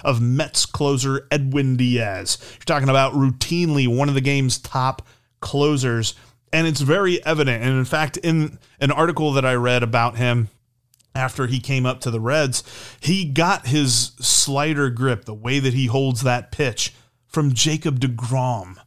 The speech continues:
There's probably no better pitcher in this game. I mean, there's definitely an argument between him and his teammate Max Scherzer. And then there's that dude in, uh, L A, his name's Kershaw, and,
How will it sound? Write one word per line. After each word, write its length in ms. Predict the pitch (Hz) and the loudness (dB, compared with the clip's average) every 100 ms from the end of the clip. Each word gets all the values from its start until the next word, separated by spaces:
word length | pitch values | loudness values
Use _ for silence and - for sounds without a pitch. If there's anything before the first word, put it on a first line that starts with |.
| _ _ _ _ | _ _ _ _
There's 220 | 180 165 | 0 0
probably 500 | - 190 180 165 175 | 0 0 0 2 2
no 160 | 165 160 | 2 2
better 340 | 127 156 147 | 2 2 2
pitcher 440 | 135 156 139 147 143 | 0 -2 0 -2 -2
in 420 | 156 160 147 123 | -2 0 0 0
this 300 | 143 139 - | 0 0 -2
game. 760 | 127 123 139 185 202 127 - - _ _ _ | -4 -4 -2 -2 0 -2 -6 -20 _ _ _
I 100 | - | -2
mean, 160 | 147 143 | 0 2
there's 180 | 143 120 | 2 2
definitely 360 | 143 135 127 123 | 0 0 0 2
an 40 | |
argument 380 | 123 123 123 113 | 2 2 0 -2
between 320 | 113 127 120 | -4 -2 0
him 160 | 123 123 | 2 2
and 80 | |
his 120 | 117 - | 0 -2
teammate 360 | 135 123 120 | 0 0 0
Max 240 | 113 104 - | -4 -6 -4
Scherzer. 560 | 151 147 147 147 135 - - | -2 -2 -2 -2 -2 -8 -6
And 120 | 180 | 0
then 120 | 185 185 | 2 2
there's 180 | 180 | 0
that 200 | 143 160 | 0 0
dude 360 | 143 160 160 151 | 2 4 6 4
in, 260 | 151 143 143 | 4 4 6
uh, 400 | 143 139 131 131 - - - 165 | 4 4 2 0 -10 -18 -6 0
L 200 | 160 147 | 2 2
A, 220 | 147 147 | 2 0
his 160 | 139 | -2
name's 240 | 143 139 123 | -2 -2 -4
Kershaw, 1000 | - 135 127 - 131 127 127 127 123 120 | -2 0 0 0 2 4 4 4 2 0
and, 200 | 117 | -2